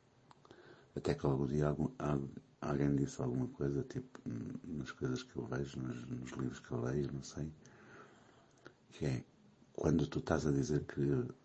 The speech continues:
que, quando tu não, não és capaz de dizer que não a outra pessoa, que ainda por cima te faz mal, tu, no,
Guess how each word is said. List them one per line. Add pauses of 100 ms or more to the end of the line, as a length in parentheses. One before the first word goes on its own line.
(340)
que,
quando
tu
não,
não
és
capaz
de
dizer
que
não
a
outra
pessoa, (260)
que
ainda
por
cima
te
faz
mal, (1500)
tu,
no,